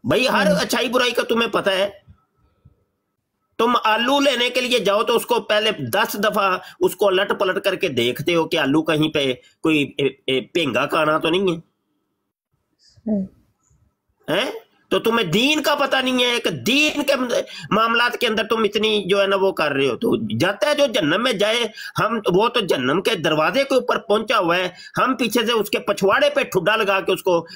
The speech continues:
Speaker 1: जन्नत रसीद करें, निकल यहां से। तू जाना ही चाहता है जन्नत में, तो दौड़ भाग। इतना नहीं भाई कोई ईमान को बचाना है, ईमान को बचाना है, हाँ, ईमान को अल्लाह ने बचाना है,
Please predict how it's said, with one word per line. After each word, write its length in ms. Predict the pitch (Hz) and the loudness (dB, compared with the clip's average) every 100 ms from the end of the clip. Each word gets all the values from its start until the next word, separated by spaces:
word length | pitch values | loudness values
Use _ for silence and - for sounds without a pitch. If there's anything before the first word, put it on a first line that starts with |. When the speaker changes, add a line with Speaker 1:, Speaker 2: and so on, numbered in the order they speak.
| - | -4
Speaker 1:
जन्नत 380 | 165 131 143 160 | -2 0 0 0
रसीद 340 | 147 151 139 | -2 -2 -2
करें, 180 | 165 202 | 0 0
निकल 360 | 190 254 214 156 - | 0 0 -2 -2 -2
यहां 240 | 143 139 123 | 0 0 -2
से। 180 | 107 - _ _ _ _ _ _ - | -8 -14 _ _ _ _ _ _ -2
तू 100 | 175 | 0
जाना 300 | 147 170 220 | 2 0 2
ही 80 | 302 | 0
चाहता 320 | 294 269 269 | 0 0 0
है 60 | 254 | -2
जन्नत 280 | 214 151 196 | 0 2 0
में, 120 | 208 | 0
तो 160 | 190 | 0
दौड़ 300 | 135 170 277 508 - 139 | 0 2 2 0 -6 -2
भाग। 260 | 180 240 - _ _ _ _ _ _ _ _ _ _ _ _ _ - | 0 -2 -8 _ _ _ _ _ _ _ _ _ _ _ _ _ -6
इतना 320 | 175 247 269 | -2 0 0
नहीं 140 | 277 311 | 2 0
भाई 180 | 285 | 0
कोई 220 | 269 262 247 | 0 0 2
ईमान 320 | 214 208 226 | 2 2 2
को 140 | 240 | 0
बचाना 340 | 208 208 180 190 | 0 0 0 2
है, 80 | |
ईमान 260 | 190 170 165 | 2 2 2
को 100 | 160 | 0
बचाना 340 | 180 151 123 | -2 0 -2
है, 60 | 127 | 0
हाँ, 200 | - - 160 | 0 0 0
ईमान 320 | 143 147 202 | 2 2 0
को 100 | 220 | -2
अल्लाह 220 | 214 262 | 0 0
ने 100 | 262 | 0
बचाना 300 | 233 165 120 | 0 -2 -2
है, 160 | 92 | -6